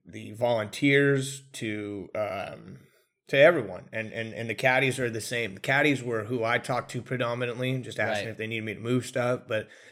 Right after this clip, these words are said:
Speaker 1: some players were like, "Hey, yeah, no, I'm all good, dude." And
Speaker 2: They were,
Speaker 1: then
Speaker 2: like, thanking us for
Speaker 1: Mm-hmm.
Speaker 2: moving ropes and doing our fucking jobs. And it's like, like I said earlier, we're ju-, we're just here to,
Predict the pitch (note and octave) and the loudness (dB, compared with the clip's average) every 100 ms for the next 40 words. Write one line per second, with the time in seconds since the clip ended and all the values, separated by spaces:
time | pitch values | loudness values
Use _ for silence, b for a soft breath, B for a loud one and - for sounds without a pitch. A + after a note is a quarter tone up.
0 | B - B2+ - C#3 C3 B2 B2 A#2 B2+ | B -4 -2 2 6 6 4 0 0 2
1 | A#2 A2+ A2 A2 G#2 - G2 G2+ G#2 F#2+ | 2 4 2 2 -4 -6 -10 -10 -10 -10
2 | G2 F#2+ F2 D#2+ - G#2+ G3+ F#3 D3+ - | -12 -12 -14 -14 -12 -4 0 0 0 -2
3 | C#3+ D3 D#3 D3+ D3+ C3 D3+ G3+ A#2+ A#2+ | -4 -2 -2 -2 -2 -2 2 2 2 2
4 | C3+ C3+ A#2+ B2 B2+ G#2+ A#2+ C3 A2+ F#2+ | 2 0 -4 -4 -4 -4 -6 -6 -6 -6
5 | G2+ A2+ G2 F2+ F#2+ F#2+ F#2+ F#2+ G2+ F#2+ | -4 -2 -4 -6 -8 -8 -8 -8 -8 -8
6 | - F#2+ F#2+ A2 G2+ G2 F#2 G#2 D#3 C3 | -10 -12 -10 -8 -8 -6 -6 -4 -4 -4
7 | A#2 E3+ F3+ - C3 G#2+ | -2 -2 -2 -4 -4 -4